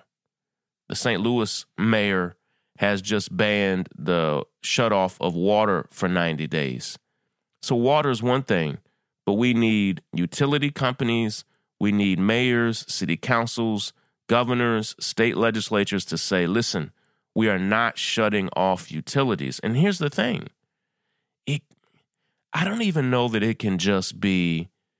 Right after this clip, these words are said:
that we don't shut them off, but the bills continue to pile up. And in sixty days or ninety days, if you haven't paid it, it's shut off.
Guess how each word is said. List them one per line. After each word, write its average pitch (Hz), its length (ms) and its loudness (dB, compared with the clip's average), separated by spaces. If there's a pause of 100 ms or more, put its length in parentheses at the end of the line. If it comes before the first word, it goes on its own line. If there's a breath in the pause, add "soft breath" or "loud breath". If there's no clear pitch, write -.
(300)
that 95 480 0
we 104 180 0
don't 101 200 0
shut 98 280 -2
them 87 180 0
off, 98 280 0
but 90 160 -4
the - 80 -4
bills 104 480 0
continue 87 460 -2
to 82 100 -2
pile 87 460 0
up. 80 180 -4
And 85 140 -2
in 80 80 -4
sixty - 400 -6
days 87 340 0
or 80 60 -4
ninety 85 340 -2
days, 98 360 -2
if 80 120 -10
you 90 80 0
haven't 82 240 -4
paid 107 240 -2
it, 90 80 -4
it's 78 180 -6
shut 82 220 -2
off. 123 380 0